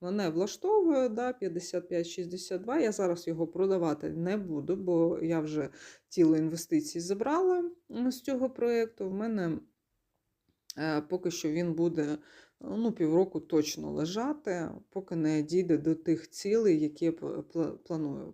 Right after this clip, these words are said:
Натиснула «Продовжити». Все. Тут мені цікаво те, що, а, Суї лежить всього там, ну, в-, блокується всього на один день. Підтвердити. Все. Ну, воно просить в мене пароль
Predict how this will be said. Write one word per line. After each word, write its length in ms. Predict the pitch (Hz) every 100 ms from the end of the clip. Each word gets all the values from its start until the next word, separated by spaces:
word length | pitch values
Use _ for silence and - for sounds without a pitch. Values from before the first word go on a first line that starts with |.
| -
Натиснула 600 | 202 196 208 190 160 156
«Продовжити». 800 | 160 233 254 359 359 277 - 214 - - - _
Все. 500 | - - 190 151 143 -
Тут 180 | 233 220
мені 400 | 202 208 185 -
цікаво 560 | - 196 262 320 262
те, 240 | - 220 240
що, 460 | - 233 208 196 - _ -
а, 840 | 175 170 170 170 165 160 139 - 160
Суї 400 | - 233 247 214
лежить 680 | 170 165 185 214 214 - 156 160
всього 380 | - 151 175
там, 480 | 185 160 143 147 147 156
ну, 300 | 170 175 -
в-, 280 | 131 143 139
блокується 520 | 160 165 226 214 147
всього 320 | - 151 180
на 140 | 170 147
один 400 | 147 160 156 143
день. 280 | 135 - -
Підтвердити. 800 | - - 165 151 156 80 - 190 _
Все. 340 | - - 226 226 _ - _ -
Ну, 160 | 254
воно 240 | 160 170 156
просить 480 | 170 165 165 156 156
в 20 |
мене 280 | 151 151 151
пароль 380 | 196 247 359